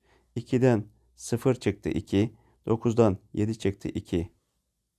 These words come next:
Yirmi iki. Toplayalım. Sıfır iki daha iki. Yedi iki daha dokuz. Doğru.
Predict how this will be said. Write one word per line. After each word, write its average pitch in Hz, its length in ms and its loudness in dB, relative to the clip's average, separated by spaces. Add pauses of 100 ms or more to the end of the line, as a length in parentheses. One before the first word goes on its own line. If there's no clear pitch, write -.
(1200)
Yirmi 117 420 6
iki. 101 360 0 (380)
Toplayalım. 131 600 2
Sıfır 127 300 0
iki 123 220 0
daha 104 200 6
iki. 107 420 -2
Yedi 113 220 -2
iki 101 280 -2
daha 110 240 2
dokuz. 98 440 0
Doğru. 101 440 2